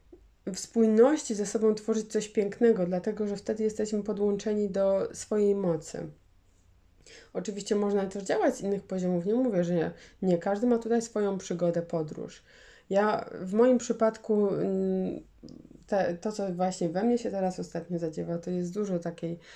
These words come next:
po-, takiej potrzeby do tego, żeby być w sobie i integrować rzeczy, które się we mnie pojawiają.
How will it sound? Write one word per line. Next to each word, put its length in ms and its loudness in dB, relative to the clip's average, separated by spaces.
po-, 120 -12
takiej 280 -2
potrzeby 540 -2
do 120 0
tego, 260 -4
żeby 280 -4
być 240 -8
w 60 -16
sobie 340 -2
i 80 -6
integrować 600 -2
rzeczy, 260 -6
które 260 -4
się 140 -4
we 160 2
mnie 180 0
pojawiają. 640 -10